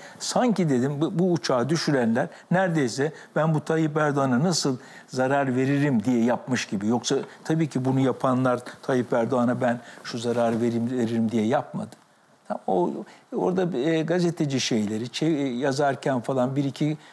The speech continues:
sözcü gibi sözcüğünü attığınız zaman bambaşka bir şey oluyor. Tekrar düzeltiyorum, yani burada Tayyip Erdoğan'a karşı bir tertip yapılmış değil ama bu uçak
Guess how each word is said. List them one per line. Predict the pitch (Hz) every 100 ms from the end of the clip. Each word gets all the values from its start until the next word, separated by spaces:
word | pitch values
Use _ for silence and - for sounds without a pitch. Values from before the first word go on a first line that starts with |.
| -
sözcü | - 123 113 123
gibi | 123 175 190
sözcüğünü | - 131 120 127
attığınız | 123 - 151 139 123
zaman | 135 196 196
bambaşka | 196 175 - - 202
bir |
şey | - 180
oluyor. | 190 - - - - - - - _ _ _ - _ -
Tekrar | 147 160 127 113
düzeltiyorum, | 110 120 110 101 - 110 127 123
yani | 113 110 104
burada | 110 101 135 185 - - _ -
Tayyip | 120 131 135
Erdoğan'a | 131 117 117 117 117 107
karşı | - 123 110 120 113
bir | 110 - - - -
tertip | - 107 101 117 -
yapılmış | 101 120 104 98 - -
değil | 127 139 143 220 - 160
ama | 147 143 175 143
bu | 190
uçak | 147 - 165 196